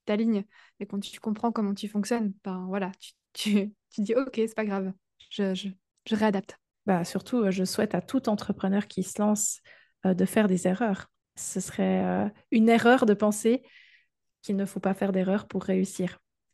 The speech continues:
Speaker 2: Et ça, je pense que c'est quelque chose qui joue beaucoup justement sur, euh, bah, les revenus, sur, euh, le chiffre d'affaires, sur, euh, le cash flow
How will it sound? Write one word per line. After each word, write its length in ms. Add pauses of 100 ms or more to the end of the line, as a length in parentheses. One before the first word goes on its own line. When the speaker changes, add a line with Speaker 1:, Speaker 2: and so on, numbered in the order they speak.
Speaker 2:
Et 80
ça, 180
je 100
pense 180
que 100
c'est 140
quelque 180
chose 140
qui 140
joue 140
beaucoup 320
justement 420
sur, 280
euh, 260
bah, 280 (720)
les 120
revenus, 400 (380)
sur, 420
euh, 460
le 120
chiffre 200
d'affaires, 600
sur, 280
euh, 180 (400)
le 80
cash 280
flow 320